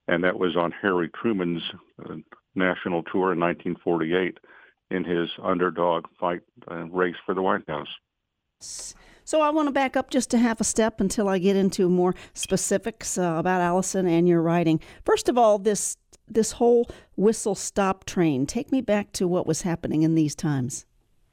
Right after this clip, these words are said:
Speaker 1: Well, in the nineteen forties, of course, fifties, and even later, uh,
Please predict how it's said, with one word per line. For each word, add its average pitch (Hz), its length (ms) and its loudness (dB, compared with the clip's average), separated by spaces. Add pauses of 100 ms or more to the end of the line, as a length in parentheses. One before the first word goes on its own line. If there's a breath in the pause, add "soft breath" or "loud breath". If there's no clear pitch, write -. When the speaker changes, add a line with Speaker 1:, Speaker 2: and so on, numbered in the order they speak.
(920 loud breath)
Speaker 1:
Well, 117 140 0
in 107 40 -4
the 107 100 -2
nineteen 107 600 -6
forties, 107 320 -8
of 92 120 -12
course, 107 300 -6 (160)
fifties, 101 360 -12
and 92 100 -8
even 90 420 -10 (140)
later, 87 480 -4 (520 soft breath)
uh, 82 240 -6